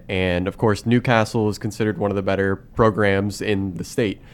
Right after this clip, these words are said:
Um, so this was gonna be a good matchup for them. And to see that, you know, they kinda, they hung around there really well in this game. You know, around halftime there, it was looking like things might turn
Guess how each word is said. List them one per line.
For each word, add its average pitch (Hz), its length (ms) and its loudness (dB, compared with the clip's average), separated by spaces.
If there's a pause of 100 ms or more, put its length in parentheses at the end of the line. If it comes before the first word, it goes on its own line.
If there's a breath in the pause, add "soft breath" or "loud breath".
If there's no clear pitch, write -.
(320 loud breath)
Um, 95 380 2
so 98 300 0
this 123 200 -4
was 143 80 -4
gonna 131 160 4
be 113 140 2
a 104 40 0
good 101 160 -2
matchup 104 340 -2
for - 100 -8
them. 113 260 2
And 95 80 -4
to 104 100 -10
see 113 200 -4
that, - 120 -6
you 110 100 -4
know, 98 140 0
they 113 100 -2
kinda, 104 300 0
they 123 180 0
hung 147 220 0
around 104 300 2
there 90 160 -2
really 101 260 0
well 95 220 0
in 90 80 -6
this 90 160 -8
game. 92 260 -4
You 98 60 0
know, 95 240 0 (720 soft breath)
around 151 260 6
halftime 147 480 4
there, 143 240 4
it 127 60 6
was 107 180 0
looking 117 240 0
like 110 440 0
things 117 380 0
might 107 360 0 (440)
turn 110 520 0